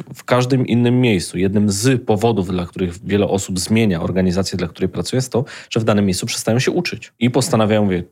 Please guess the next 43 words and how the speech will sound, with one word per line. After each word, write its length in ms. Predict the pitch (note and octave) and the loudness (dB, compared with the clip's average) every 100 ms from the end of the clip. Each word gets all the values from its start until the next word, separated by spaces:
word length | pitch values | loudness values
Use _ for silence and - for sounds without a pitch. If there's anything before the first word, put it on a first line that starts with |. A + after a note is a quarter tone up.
| _ | _
odkryć 560 | - A#2+ - B2 C3 - - | -2 -2 2 0 0 -4 0
nowe 280 | A2+ B2 | 2 2
kompetencje, 720 | A2+ A2+ G#2 G#2 F2+ - B2 D3 | 2 2 2 2 0 0 0 0
które 200 | - G#2+ | 0 0
są 160 | A#2 | 0
w 40 | G#2 | 0
stanie 220 | A2+ G#2+ | 0 2
zrealizować 540 | G#2+ G#2 F#2 F#2+ G2+ | 2 2 2 2 2
w 40 | A2 | 2
nowym 220 | B2 D#3 | 2 4
miejscu. 400 | C#3+ F2 - - - | 2 0 -4 -14 -10
Istnieje 220 | - A2+ | 0 2
w 60 | A2+ | 2
ogóle 200 | A#2 A2 | 2 0
coś 140 | A2+ | -2
takiego 300 | G#2+ G2+ G#2+ | -4 -2 0
jak 120 | A2 | 0
teoria 320 | - A2 A2 | 0 2 2
brudnej 380 | A2 A#2+ A#2+ A#2+ | 2 2 2 2
pracy, 400 | A#2 A2+ E2+ - - _ | 2 0 0 -8 -14 _
dirty 320 | G#2+ G#2 - | 0 0 -2
work. 360 | D#2 A#1+ - - _ | -6 -6 -12 -20 _
Jeżeli 280 | G2+ A2+ A#2 | 0 2 2
przychodzisz 440 | - A2+ A#2 B2+ | 0 0 2 2
do 80 | A#2+ | 2
jakiegoś 320 | A2 G#2+ G#2 | 2 2 0
miejsca, 540 | G2 F#2 D#2+ - F#2+ A#2+ | 2 0 -2 -2 0 0
w 40 | |
którym 220 | - F#2+ | -2 -4
chcesz 160 | F2+ - | -4 -4
pracować, 720 | - G2 F2+ D#2+ G2 C#3 - - - - _ | -2 -2 -2 -2 -2 -2 -6 -20 -20 -20 _
albo 280 | F#2+ G2 G#2 | 0 2 2
zajmujesz 320 | G#2+ A2 A2 | 2 2 2
się 100 | - | 0
jakimś 160 | G2+ - | -4 -4
problemem, 340 | G2 F#2+ A2 | 0 2 2
to 80 | A#2 | 0
szukasz 340 | - A#2+ A2+ | -2 0 0
pracy, 260 | - A#2 B2+ | 2 2 2
która 120 | A#2 | 2
jest 100 | A2 | 2
najbardziej 400 | A2+ G#2+ G#2+ A2 | 2 2 2 2
brudna, 520 | G2 G#2 F2 D#2+ D#2 | 2 2 0 -4 -8